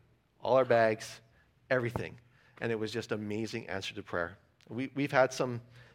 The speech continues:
times where, you know, all these things that we bring, noth-, we have nothing to hide, but they just can provide an opportunity. This year, not a question, just "Welcome to Guatemala,"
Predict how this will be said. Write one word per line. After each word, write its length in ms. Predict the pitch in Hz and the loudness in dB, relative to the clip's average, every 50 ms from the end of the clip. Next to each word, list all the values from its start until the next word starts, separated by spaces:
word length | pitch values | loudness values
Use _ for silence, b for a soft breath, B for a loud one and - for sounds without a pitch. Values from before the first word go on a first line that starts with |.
| B | B
times 380 | - - 123 127 131 123 117 127 | -4 -2 0 0 0 -2 -4 -2
where, 320 | 120 117 113 107 104 101 - B B B B B B B B B B - | 0 0 2 0 -2 -4 -8 B B B B B B B B B B -6
you 100 | 127 120 | -4 -4
know, 80 | 120 113 | -2 0
all 160 | - 127 135 131 | 4 4 4 4
these 180 | 131 123 - | 2 -2 -6
things 220 | - 131 123 120 123 | -6 -6 -6 -4 -6
that 100 | - - | -6 -6
we 80 | 113 | -6
bring, 260 | 110 120 135 131 139 | -2 -2 -2 0 2
noth-, 220 | 139 147 147 143 147 | 0 0 0 0 -2
we 100 | 147 143 | 0 0
have 100 | 147 135 | 0 2
nothing 300 | 131 139 139 - 147 131 | 2 0 0 0 -2 -2
to 60 | 120 | -2
hide, 380 | 117 - 139 139 143 160 196 196 B B B B B B B B B _ _ | 0 2 4 4 4 4 2 0 B B B B B B B B B _ _
but 200 | 131 117 110 98 | 4 6 6 4
they 140 | 120 123 117 | 0 -4 -2
just 300 | 123 139 120 - - - _ _ _ - | -2 -6 -6 -8 -12 -18 _ _ _ -6
can 160 | - 123 113 | -6 -4 -4
provide 320 | 131 117 104 110 104 107 | -4 -2 0 2 2 2
an 120 | 107 107 101 | 0 0 -2
opportunity. 720 | 101 - - 101 - - 117 110 107 95 87 82 - - _ _ _ _ _ | -2 -2 -4 -10 -10 -8 -8 -8 -8 -8 -12 -14 -16 -18 _ _ _ _ _
This 200 | - 120 - - | -10 -10 -8 -6
year, 320 | 123 123 120 113 113 117 - - - _ b b b b b b _ - | -2 0 0 0 -2 -4 -10 -16 -20 _ b b b b b b _ -10
not 240 | - 117 107 107 104 | -4 -2 0 0 -2
a 40 | 98 | -2
question, 600 | - - 101 107 - - - 113 104 98 101 - _ _ _ _ | -2 -2 -2 -2 -2 -4 -6 -6 -6 -6 -10 -14 _ _ _ _
just 200 | - 110 - - | -8 -8 -4 0
"Welcome 280 | - 98 101 - 110 104 | -2 -2 -2 -2 -8 -10
to 80 | - | -8
Guatemala," 600 | 107 110 101 104 110 107 104 98 95 95 95 95 | -6 -2 -2 -2 -2 0 -2 -2 -2 -2 -4 -6